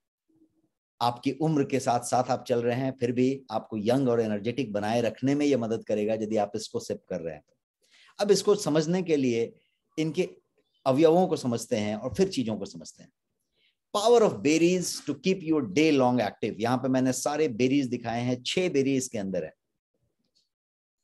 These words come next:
नोनी है, आंवला है, गोजी बेरी है, ब्लैकबेरी है, अकाई बेरी है और ब्लूबेरी है।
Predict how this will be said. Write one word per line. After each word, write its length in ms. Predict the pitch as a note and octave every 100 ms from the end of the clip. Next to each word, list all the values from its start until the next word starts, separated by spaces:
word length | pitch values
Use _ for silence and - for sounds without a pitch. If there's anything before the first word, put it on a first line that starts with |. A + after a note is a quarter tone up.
| _ _
नोनी 340 | B2+ D#3+ F#3+
है, 380 | F3 E3 E3+ F3+ -
आंवला 340 | D3 F3 F3+
है, 420 | E3+ E3 E3 E3 -
गोजी 320 | G#2+ D#3+ E3+
बेरी 280 | G#3 F3 E3+
है, 240 | D#3 D#3 D#3
ब्लैकबेरी 720 | G2 E3+ F3 F3 D3+ D#3 D#3
है, 220 | D3 D3
अकाई 420 | D3 B2+ D3+ F3+
बेरी 300 | F3+ D#3+ D#3
है 220 | C#3+ C#3 C#3
और 180 | B2+
ब्लूबेरी 580 | F#2 F#2+ D3 B2 G#2 E2+
है। 100 | D2+